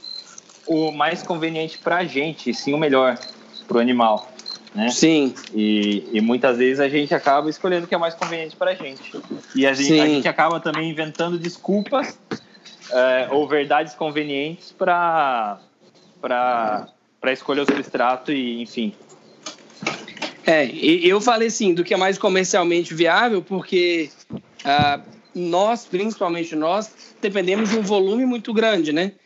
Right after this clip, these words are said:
Speaker 2: Não adianta eu ter coisas, ah, em pouco volume, porque vocês aí tem cobra pra caramba, vira pra caramba, a gente
Speaker 1: Então,
Speaker 2: aqui,
Speaker 1: é.
Speaker 2: apesar de pouca coisa,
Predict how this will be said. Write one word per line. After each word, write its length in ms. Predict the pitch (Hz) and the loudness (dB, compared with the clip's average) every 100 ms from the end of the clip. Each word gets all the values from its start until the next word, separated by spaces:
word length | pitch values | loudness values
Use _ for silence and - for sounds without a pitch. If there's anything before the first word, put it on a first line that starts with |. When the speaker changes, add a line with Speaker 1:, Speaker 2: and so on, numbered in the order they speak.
| _ - - - | _ -20 -18 -4
Speaker 2:
Não 140 | 135 | 0
adianta 540 | 151 147 160 185 220 240 | 0 2 2 2 2 2
eu 240 | 233 226 | 2 0
ter 360 | 208 208 202 165 - - - | 2 4 4 0 -12 -20 -8
coisas, 920 | 180 180 196 196 220 214 - - - _ _ _ _ - | -2 2 2 2 0 -2 -8 -10 -14 _ _ _ _ -4
ah, 680 | 151 151 151 151 151 143 151 | 0 2 4 2 2 0 -2
em 180 | 151 151 | -2 -2
pouco 460 | 147 - 185 196 196 | -2 0 0 0 0
volume, 760 | 175 160 180 247 247 151 127 - - | 2 4 4 4 2 0 -2 -10 -6
porque 880 | 175 165 - 165 160 160 160 156 135 - - _ _ _ _ | 0 0 2 2 4 4 4 2 0 -4 -20 _ _ _ _
vocês 320 | - 165 151 | -4 0 2
aí 440 | 156 156 143 156 175 | 2 0 2 2 2
tem 420 | 196 190 175 147 - _ _ - | 2 2 2 -2 -10 _ _ 0
cobra 320 | 156 147 135 | 2 2 -2
pra 100 | 127 | 0
caramba, 340 | 151 175 220 | 2 4 2
vira 220 | 160 147 | 2 0
pra 100 | 131 | 0
caramba, 480 | 131 160 180 226 202 | 0 2 2 2 2
a 40 | 151 | 2
gente 220 | 151 170 | 2 4
Speaker 1:
Então, 180 | 180 165 | 4 4
Speaker 2:
aqui, 300 | 160 147 123 151 | 4 0 -2 -2
Speaker 1:
é. 280 | 165 147 131 | 0 -2 -2
Speaker 2:
apesar 440 | 175 175 156 175 | 2 2 4 2
de 120 | 196 | 2
pouca 340 | 185 185 180 196 | 2 2 2 0
coisa, 500 | 196 202 214 247 | 4 4 4 0